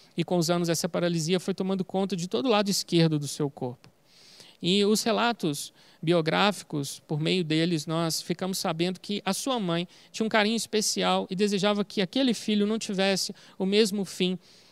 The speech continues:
do seu marido, morrendo precocemente naquelas minas de carvão. E conseguiu para ele outros empregos, como porteiro da mina, como balconista de uma loja,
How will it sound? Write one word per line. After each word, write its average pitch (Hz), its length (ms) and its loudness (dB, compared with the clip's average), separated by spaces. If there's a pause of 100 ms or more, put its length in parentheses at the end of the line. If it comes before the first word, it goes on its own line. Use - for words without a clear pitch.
(100)
do 196 140 0
seu 214 240 2
marido, 175 480 0
morrendo 175 340 0
precocemente 170 1000 0 (200)
naquelas 170 380 -2
minas 165 240 -4
de - 80 -12
carvão. 151 380 -4
E 214 40 -2
conseguiu 262 380 -2
para 233 180 0
ele 233 160 4
outros 226 280 -2
empregos, 214 600 0
como 165 200 -4
porteiro 156 400 -2
da 143 140 -6
mina, 202 420 0
como 165 240 -4
balconista 156 500 -2
de 143 80 -6
uma 143 140 -4
loja, 175 420 2